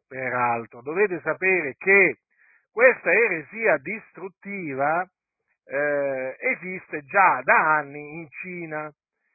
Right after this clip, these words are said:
perché esiste in Cina una setta diabolica secondo la quale coloro che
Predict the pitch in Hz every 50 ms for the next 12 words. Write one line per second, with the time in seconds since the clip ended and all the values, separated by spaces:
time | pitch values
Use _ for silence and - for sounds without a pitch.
0 | _ _ _ _ _ - 226 247 - - 233 214 202 208 202 175 226 214 180 -
1 | - 175 180 190 - - 175 151 143 147 151 175 220 226 196 165 147 - - 208
2 | 208 - _ - 135 127 123 147 180 180 156 127 127 139 131 127 123 120 117 123
3 | 123 117 117 156 165 180 196 202 - _ _ _ _ _ _ - 208 202 240 277
4 | 262 202 160 151 156 165 160 185 180 156 139 127 127 - - - 254 254 240 202
5 | 156 139 131 160 165